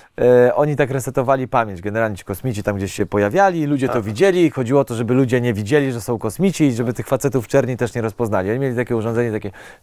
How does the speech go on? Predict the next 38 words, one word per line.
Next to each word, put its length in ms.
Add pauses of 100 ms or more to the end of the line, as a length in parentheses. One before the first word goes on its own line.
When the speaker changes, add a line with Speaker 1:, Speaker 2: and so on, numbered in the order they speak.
Speaker 1:
tik, 140 (100)
tik. 300 (760)
Czy 140
ksiądz, 220
jak 120
jest 120
w 40
konfesjonale, 580
to 100
tak 380
ma 180
takie 340 (320)
tik, 200
tik, 260
resetuje 560
nam 300 (280)
pamięć? 560 (120)
Speaker 2:
E, 80
tak, 280
to 160
jest, 320
jak 140
to 120
ktoś 260
powiedział, 420
to 100
jest 120
taka 360
tak 200
zwana 240
łaska 340
zapominania. 760 (140)
No, 60
my 120
spowiadamy 880 (200)
dziesiątki, 720
setki 540
ludzi, 420